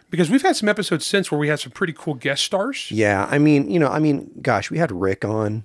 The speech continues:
Speaker 2: when we were up at Rick Partlow
Speaker 1: Oh, yeah,
Speaker 2: on.
Speaker 1: yeah.
Speaker 2: His
Speaker 1: Rick was,
Speaker 2: episode was
Speaker 1: he's got a lot of
Speaker 2: fantastic.
Speaker 1: fans.
Speaker 2: Christine's episode.
Speaker 1: Rocchio's.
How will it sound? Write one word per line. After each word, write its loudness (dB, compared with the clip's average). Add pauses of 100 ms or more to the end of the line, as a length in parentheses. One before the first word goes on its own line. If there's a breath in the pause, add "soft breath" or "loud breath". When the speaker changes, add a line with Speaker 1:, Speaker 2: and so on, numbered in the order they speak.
(140)
Speaker 2:
when -2
we 0
were 0
up -4
at -2
Rick -2
Partlow -2
Speaker 1:
Oh, 6
yeah, 4
Speaker 2:
on. 4
Speaker 1:
yeah. 0
Speaker 2:
His -2
Speaker 1:
Rick 4
was, 4
Speaker 2:
episode 0
was -4
Speaker 1:
he's 0
got -4
a 0
lot -6
of -8 (220)
Speaker 2:
fantastic. -2
Speaker 1:
fans. -6 (140)
Speaker 2:
Christine's -4
episode. 0
Speaker 1:
Rocchio's. -4